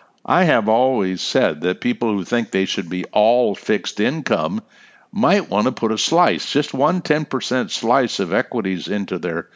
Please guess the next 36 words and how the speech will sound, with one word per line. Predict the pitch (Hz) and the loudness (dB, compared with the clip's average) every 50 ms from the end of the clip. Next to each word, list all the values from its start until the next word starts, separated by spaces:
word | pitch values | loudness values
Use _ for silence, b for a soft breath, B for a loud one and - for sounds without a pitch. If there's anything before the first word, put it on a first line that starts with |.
| b b b b b | b b b b b
portfolio, | - 104 98 90 - - - 135 151 160 143 101 85 85 82 87 87 | -2 0 0 0 0 -2 0 0 2 2 0 0 0 0 -2 -2 -2
because | 95 90 - - 101 95 85 - | -4 -4 -2 -2 -2 -2 -2 -4
the | - 101 90 | -6 -6 -2
risk | 92 131 160 147 - - - - | 2 2 2 2 0 -2 -6 -4
is, | 101 87 80 78 - - _ b b b b b b b b b | -4 -4 -4 -4 -10 -14 _ b b b b b b b b b
for | - 107 107 | 0 2 2
all | 110 120 117 107 | 4 2 2 0
practical | - 113 104 101 - - 95 - 90 80 | 2 2 2 2 2 -2 -8 -8 -8 -6
purposes, | - - 123 123 107 - 85 - - - 85 80 76 - | -2 0 0 0 0 -2 -10 -8 -6 -6 -6 -6 -6 -8
the | 69 65 | -10 -10
same, | - - - 147 147 110 92 87 95 107 | -6 -2 0 0 2 2 2 0 0 0
and | 110 95 85 85 82 | 0 -2 -2 -2 -2
the, | 87 85 82 78 - b b b b b b b b b b - | -2 -2 -2 -4 -6 b b b b b b b b b b -8
and | 90 82 78 | -8 -8 -6
the | 73 73 71 69 - _ - | -8 -8 -10 -12 -16 _ -6
potential | - 95 - - 120 113 98 - - 87 | -6 -6 -4 0 0 0 0 -2 -6 -6
gain | 80 78 101 107 117 107 98 87 87 | -4 0 0 2 2 2 0 -2 -4
is | 80 87 95 104 107 - | -2 0 0 0 0 0
significant. | - - - 90 73 - 113 120 - - 95 - 87 80 69 - | -4 -4 -6 -6 -2 0 0 0 0 0 -4 -4 -4 -6 -6 -6
And | 76 80 87 | -8 -4 -2
you'll | 104 139 165 | 0 0 0
see | - - - 208 226 226 | 0 0 0 2 2 4
that | 190 151 107 98 92 104 107 - - B B B B B B B B B B B | 4 4 4 4 2 0 -2 -4 -14 B B B B B B B B B B B
when | 101 101 101 | -2 0 0
we | 104 107 | 2 2
get | 98 110 123 123 - - | 2 2 2 2 0 -2
to | - 107 | -4 -2
the | 95 98 | -2 -2
distribution | 87 110 117 - - - 113 98 85 101 135 160 147 - - 90 73 69 71 - | -2 -2 -2 -2 -2 -4 -4 -2 0 0 0 0 0 -2 -4 -6 -6 -10 -12 -10
tables. | - - 127 123 113 85 - - - - - - - - - _ _ _ _ _ _ _ _ _ _ _ _ _ _ - _ b b b b b b b b b b b b b b b b b _ _ | -4 -2 0 0 0 -2 -4 -8 -10 -14 -16 -14 -16 -16 -18 _ _ _ _ _ _ _ _ _ _ _ _ _ _ -20 _ b b b b b b b b b b b b b b b b b _ _
Now, | - 139 147 147 127 | 0 2 4 4 4
I'd | 120 143 139 139 | 4 4 4 4
like | 156 175 185 180 - | 2 2 2 0 -2
to | 131 | -4
jump | 110 101 - 147 151 156 - - | -4 -2 0 0 0 0 2 2
over | 127 123 110 85 71 78 78 90 113 | 2 2 2 0 -2 -4 -4 -4 -6